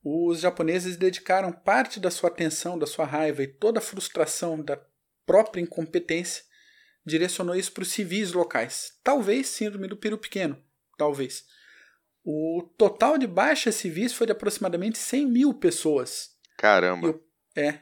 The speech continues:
Speaker 1: e o processo incluiu milhares de mutilações e desmembramentos, ondas de estupros generalizados, massacres em escolas, em conventos e em hospitais,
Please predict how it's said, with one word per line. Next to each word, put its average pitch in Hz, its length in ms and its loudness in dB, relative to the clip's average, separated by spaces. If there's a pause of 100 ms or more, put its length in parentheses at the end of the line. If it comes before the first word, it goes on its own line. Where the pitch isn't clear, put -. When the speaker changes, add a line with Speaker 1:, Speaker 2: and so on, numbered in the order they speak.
Speaker 1:
e 165 60 -2
o 151 80 -2
processo 196 540 2
incluiu 214 300 -2
milhares 208 480 2
de 190 120 -8
mutilações 247 1000 -2
e 202 120 -4
desmembramentos, 220 1040 -2 (580)
ondas 208 580 2
de 160 100 -6
estupros 180 540 -4
generalizados, 165 840 -2
massacres 196 840 -2
em 175 100 -6
escolas, 226 800 -2
em 349 180 -4
conventos 180 720 -6
e 277 180 -2
em 247 80 0
hospitais, - 680 -4